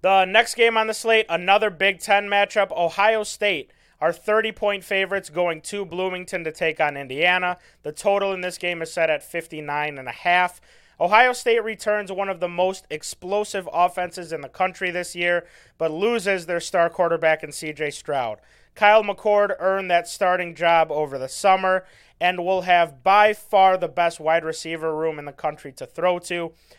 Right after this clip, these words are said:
with one of the best running back rooms in the country behind him as well.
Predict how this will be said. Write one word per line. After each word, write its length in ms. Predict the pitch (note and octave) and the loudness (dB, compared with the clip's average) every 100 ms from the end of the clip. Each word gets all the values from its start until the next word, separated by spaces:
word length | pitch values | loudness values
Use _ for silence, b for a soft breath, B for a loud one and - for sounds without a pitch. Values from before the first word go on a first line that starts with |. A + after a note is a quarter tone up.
| b - | b -4
with 300 | F3 G3 F3+ | 0 0 0
one 260 | E3+ G3+ | 0 2
of 120 | G3+ | 2
the 80 | E3+ | -2
best 500 | D#3 - F3+ F#3+ - | -6 4 6 6 2
running 340 | D#3 F3 F3 E3 | -2 -2 -2 0
back 240 | E3+ E3 | 0 0
rooms 400 | D#3+ E3+ E3 D#3+ | -4 -4 -6 -8
in 120 | D3+ | -10
the 80 | D#3 | -10
country 560 | - E3 E3 E3 D3+ C#3+ b b - | -4 -4 -4 -8 -8 -10 b b -2
behind 480 | D3 - E3 E3 | -2 0 -2 0
him 220 | D#3 D3+ C#3+ | -4 -6 -6
as 180 | C3+ | -8
well. 400 | B2+ B2+ A#2+ G2 | -4 -2 -2 -6